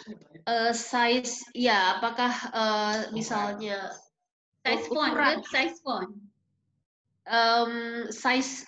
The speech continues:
Speaker 1: eh, table-nya.
Speaker 2: Size table?
Speaker 1: Iya, eh, yang proporsional itu yang seperti apa, Prof?
Speaker 2: Eh,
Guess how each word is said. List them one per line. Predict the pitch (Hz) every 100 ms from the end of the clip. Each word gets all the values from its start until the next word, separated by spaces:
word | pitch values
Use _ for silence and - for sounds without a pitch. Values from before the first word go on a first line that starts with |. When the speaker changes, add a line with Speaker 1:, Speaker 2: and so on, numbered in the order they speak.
| 214
Speaker 1:
eh, | 220 214
table-nya. | 247 247 262 277 277 269 196 175 - _ _ _ _ _ _ -
Speaker 2:
Size | 254 254 -
table? | 240 226 214 220 240 330 339 -
Speaker 1:
Iya, | - 233 202 170 156 - - 202
eh, | 208 214 208 208 208
yang | 226 233 233
proporsional | 247 233 247 247 262 247 240 226
itu | 262
yang | 277 262
seperti | 262 - 226 233 -
apa, | 196 - 180 -
Prof? | 165 - _ _ _ _ _ _ _ _ _ _ _ _
Speaker 2:
Eh, | 370 370